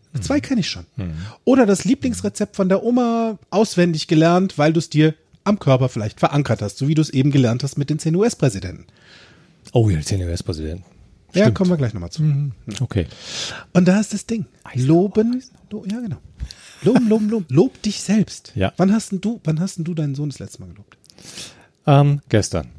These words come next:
Speaker 2: So.
Speaker 1: Gestern.
Speaker 2: Ja, weil du es kannst. Du kannst loben.
Speaker 1: Ja.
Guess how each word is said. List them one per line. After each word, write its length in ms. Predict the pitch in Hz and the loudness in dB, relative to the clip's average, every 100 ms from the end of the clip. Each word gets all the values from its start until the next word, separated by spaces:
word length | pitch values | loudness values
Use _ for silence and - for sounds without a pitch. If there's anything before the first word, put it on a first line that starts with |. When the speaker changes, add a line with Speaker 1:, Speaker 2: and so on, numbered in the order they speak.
| - | -14
Speaker 2:
So. 340 | 92 120 113 98 - - | -4 2 2 0 -6 2
Speaker 1:
Gestern. 440 | 131 135 - 80 78 | 4 4 0 -4 -2
Speaker 2:
Ja, 160 | 110 | -2
weil 140 | 120 110 | 0 -2
du 40 | |
es 120 | - | -4
kannst. 340 | - 107 - - _ - | -4 -4 -8 -18 _ 2
Du 140 | 160 156 | 2 2
kannst 380 | - 143 - - | 0 0 0 -4
loben. 180 | 143 82 | -2 -2
Speaker 1:
Ja. 140 | 76 | -4